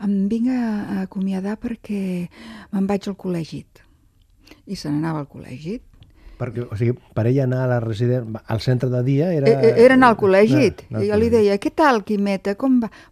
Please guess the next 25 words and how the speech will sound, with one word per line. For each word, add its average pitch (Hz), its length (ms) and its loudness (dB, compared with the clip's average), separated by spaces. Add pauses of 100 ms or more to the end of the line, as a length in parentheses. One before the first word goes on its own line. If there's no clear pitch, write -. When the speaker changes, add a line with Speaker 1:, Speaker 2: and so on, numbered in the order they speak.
Speaker 1:
«Molt 226 240 -2
bé.» 214 160 -2 (240)
I 196 100 0
llavors 202 400 -2
els 190 220 -4
del, 185 180 -4 (380)
els 165 260 -10
de 170 140 -2
la 160 80 -6
residència, 196 500 -6
doncs, 170 240 -10
em 160 140 -6
donaven 165 420 -6
els - 140 -16
treballs 214 500 -8
perquè 175 300 -12
jo - 20 -8
me'ls 165 240 -12
mirés. 196 680 -10 (600)
I 180 160 -2
jo 170 80 -2
li 160 160 -6
deia, 147 300 -8
i - 240 -20
s-, - 100 -20